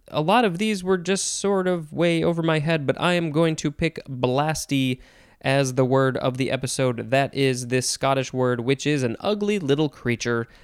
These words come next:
I think we need to give these blasties some love, because they're not ugly, they're just who they are. Ugly is, um, uh, subjective. Um, okay,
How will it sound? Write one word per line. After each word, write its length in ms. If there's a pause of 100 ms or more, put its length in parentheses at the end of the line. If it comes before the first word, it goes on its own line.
(140)
I 80
think 220
we 100
need 220
to 80
give 240
these 200
blasties 760 (220)
some 320
love, 480 (240)
because 340
they're 140
not 200
ugly, 320
they're 220
just 260
who 140
they 180
are. 260 (640)
Ugly 480
is, 520 (460)
um, 640 (720)
uh, 260
subjective. 720 (880)
Um, 360
okay, 340